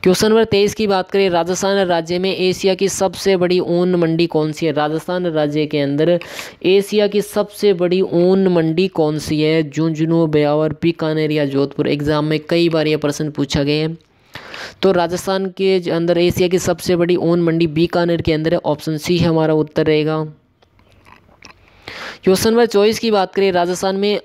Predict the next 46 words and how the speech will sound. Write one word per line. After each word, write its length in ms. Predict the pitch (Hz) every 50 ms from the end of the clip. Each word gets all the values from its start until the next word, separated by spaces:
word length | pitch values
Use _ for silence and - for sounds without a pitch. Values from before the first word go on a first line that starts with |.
| _ -
अकाल 420 | - 165 160 - 170 180 185 196 185
से 180 | - 202 185
जुड़ी 280 | 170 160 170 160 175 175
कहावत 460 | 175 - 160 151 165 160 170 170 170 - -
कुड़िया 320 | 165 165 165 165 175 175
शब्द 280 | 156 - - 160 156 151
का 180 | - - 160
अर्थ 280 | 156 151 147 139 - -
है। 60 | 147
राजस्थान 560 | 131 139 139 139 143 139 - 151 156 160 165
के 120 | 156 160 147
अंदर 220 | 143 143 143 147
अकाल 460 | - - 147 147 - 156 160 165 170
से 140 | 160 - 170
जुड़ी 220 | 156 156 151 156 156
हुई 80 | 156
एक 140 | 156 156 -
कहावत 460 | 151 139 143 151 156 160 160 156 -
है 120 | 156 151 151
जिसका, 680 | 151 151 - - 151 151 147 147 147 143 143 139 139 135
जिसे 400 | 131 139 139 - 160 151 151 147 151 -
कुड़िया 280 | - 151 151 165 170 170
बोला 220 | 156 147 139 139
जाता 280 | 139 143 139 139 - 160
है, 160 | 160 170 165 - - - - - - - _ -
इसका 300 | 180 - - - 208 185
अर्थ 380 | - - 175 185 185 - - -
क्या 140 | - 147 135
है? 80 | 127 -
इसका 400 | - 175 - - - 180 175 175
अर्थ 180 | 175 175 - 190
है 100 | 185 - -
आधा 280 | 160 160 156 165 165
अकाल, 440 | 151 147 143 - - 135 127 127 135
ठीक 240 | 135 160 160 - 185
है, 100 | 175 165
कुड़िया 380 | - - 151 151 156 160 165
मतलब 340 | 156 151 147 151 170 180 180
आधा 360 | - 143 143 139 143 156 147
अकाल, 240 | 143 139 - 160 165
ऑप्शन 440 | - 139 147 143 - - 156 151 156
डी 120 | 160 185
इसका 420 | 170 - 160 147 - - - 139 135
सही 240 | - - 151 151 147
उत्तर 280 | 147 147 - 160 156
है। 260 | 170 170 170 - _